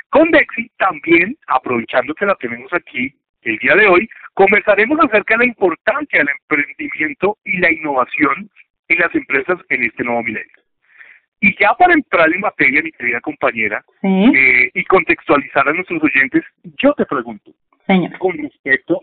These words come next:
Speaker 1: a las ventas minoristas, ¿qué es el retail?
Speaker 2: Bueno, Martín, el retail es lo mismo que conocemos como la venta minorista o la venta al por menor.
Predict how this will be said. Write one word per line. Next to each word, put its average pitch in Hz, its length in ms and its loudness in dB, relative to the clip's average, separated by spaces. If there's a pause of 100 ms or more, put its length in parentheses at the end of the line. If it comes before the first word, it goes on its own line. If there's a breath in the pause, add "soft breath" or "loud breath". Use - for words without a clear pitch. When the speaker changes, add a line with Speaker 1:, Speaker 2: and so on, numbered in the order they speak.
Speaker 1:
a 156 80 2
las 131 200 -4
ventas 123 380 -10
minoristas, 131 540 -12 (560)
¿qué 247 100 2
es 240 360 2
el 190 200 -4
retail? - 540 -10 (540)
Speaker 2:
Bueno, 202 320 4
Martín, 165 640 0
el 226 200 6
retail 240 680 6
es 202 200 4
lo 220 140 8
mismo 240 360 8
que 254 140 -2
conocemos 196 560 2
como 208 240 4
la 190 160 6
venta 175 380 2
minorista 190 720 4
o 165 120 6
la 165 160 4
venta 165 300 0
al 208 180 0
por 175 220 2
menor. 175 400 2